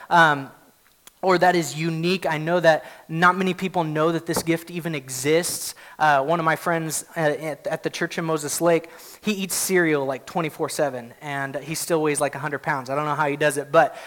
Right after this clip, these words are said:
he, uh, he eats cereal, like, all day long, and he would constantly talk about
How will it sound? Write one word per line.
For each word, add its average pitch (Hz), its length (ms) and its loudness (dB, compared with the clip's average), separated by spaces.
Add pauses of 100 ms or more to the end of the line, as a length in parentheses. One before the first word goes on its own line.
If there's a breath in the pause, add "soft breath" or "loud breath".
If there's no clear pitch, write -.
(160 loud breath)
he, 185 240 4
uh, 156 400 6
he 185 220 -2
eats 196 240 -4
cereal, 202 360 4
like, 147 260 2
all 175 260 6
day 160 200 2
long, 160 360 4
and 156 180 -6
he 165 80 -2
would 160 180 -2
constantly 190 600 0
talk - 280 2
about 143 440 2